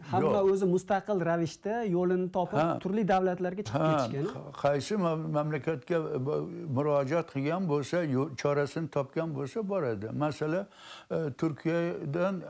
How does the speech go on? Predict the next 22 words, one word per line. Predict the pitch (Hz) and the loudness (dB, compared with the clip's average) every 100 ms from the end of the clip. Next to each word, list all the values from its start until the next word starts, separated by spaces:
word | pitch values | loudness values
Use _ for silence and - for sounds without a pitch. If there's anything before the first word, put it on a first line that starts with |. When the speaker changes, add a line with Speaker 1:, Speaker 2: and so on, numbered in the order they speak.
| 123 - 165 | -10 -10 -6
Speaker 2:
kelgan | 147 151 170 151 | -2 0 0 2
hay'at | 143 147 160 175 175 | 0 2 2 0 -2
ro'yxat | 131 139 147 165 165 - | 0 0 2 0 -2 -4
qilib | 147 147 | -4 -2
olgan, | 147 160 202 214 - - - - | -2 0 -2 -4 -10 -20 -20 -6
ular | 143 165 165 190 151 | -2 2 2 0 2
borib | 160 190 180 | 2 0 0
Adana | 143 156 185 190 143 | 0 2 2 2 2
degan | 143 135 | 2 2
shahrida, | - 151 139 139 131 160 294 - | 2 2 2 0 0 0 -2 -2
Turkiyaning | 147 131 135 127 | -4 0 0 2
Adana | 139 127 139 127 | 2 2 2 2
degan | 127 131 127 | 0 0 -2
shahriga | - 131 131 147 185 | 0 -2 0 -2 0
yerlash-, | 160 139 127 - 156 | 0 0 -4 -4 -2
yerlashdi. | 120 120 110 - | 0 0 -4 -4
Uy | 147 170 | 0 0
joy | 147 139 135 | 2 2 4
ham | 139 117 | 2 2
berishdi | 117 107 - - - - - | 2 0 -4 -10 -14 -14 -8
Turkiyada. | 127 107 - - - 101 - | -6 -4 -4 -4 -6 -12 -12
Hmm. | 143 60 78 | -6 -6 -6